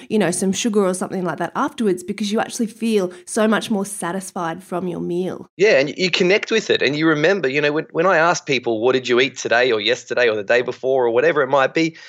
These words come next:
Speaker 2: they actually find it very hard to recall. But if you were to say, you know, to me what I ate at that particular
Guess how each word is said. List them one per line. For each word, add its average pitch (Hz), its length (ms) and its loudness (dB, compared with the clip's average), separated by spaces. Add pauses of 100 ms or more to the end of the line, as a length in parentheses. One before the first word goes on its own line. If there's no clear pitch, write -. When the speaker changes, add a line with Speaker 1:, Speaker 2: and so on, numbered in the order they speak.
(240)
Speaker 2:
they - 100 2
actually - 520 -2
find 156 240 0
it 131 40 -4
very 135 220 2 (100)
hard 131 240 2
to 120 160 -4
recall. 123 520 -2
But 123 140 0
if 139 160 -4
you 214 100 -4
were 190 60 -2
to 156 100 -2
say, 131 480 0
you 120 100 -6
know, 113 140 2
to 117 180 -8
me 131 140 0
what 123 220 2
I 117 120 2
ate 127 220 2
at 107 160 -4
that 151 160 0
particular 127 680 0